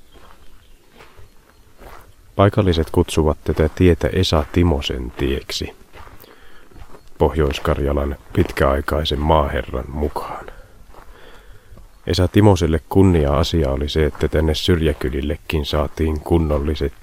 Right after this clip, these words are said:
tiet. Niitä teitä pitkin oli sitten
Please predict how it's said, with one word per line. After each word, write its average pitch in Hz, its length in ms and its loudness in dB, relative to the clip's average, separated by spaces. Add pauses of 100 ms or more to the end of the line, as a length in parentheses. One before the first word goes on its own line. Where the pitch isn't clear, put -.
(120)
tiet. - 480 -4 (1300)
Niitä 78 240 0
teitä 80 360 2
pitkin 76 440 -2
oli 78 180 0
sitten 73 460 -4